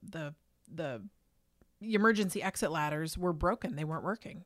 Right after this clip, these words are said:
And women were jumping out of buildings because otherwise they were gonna suffocate. So either way, they were gonna die.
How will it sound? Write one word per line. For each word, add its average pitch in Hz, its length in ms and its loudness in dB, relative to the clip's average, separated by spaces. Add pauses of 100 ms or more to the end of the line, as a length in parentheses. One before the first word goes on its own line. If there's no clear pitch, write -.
(100)
And 165 340 0
women 208 420 2
were 170 140 0
jumping 180 380 -2
out 170 100 2
of 160 60 0
buildings 160 580 -4 (280)
because 170 300 0
otherwise 190 340 2
they 170 100 2
were 165 100 0
gonna 151 160 -4
suffocate. 147 560 -4
So - 100 -2
either 180 220 0
way, 180 100 4
they 165 120 -2
were 156 100 -2
gonna 143 200 -6
die. 147 360 -10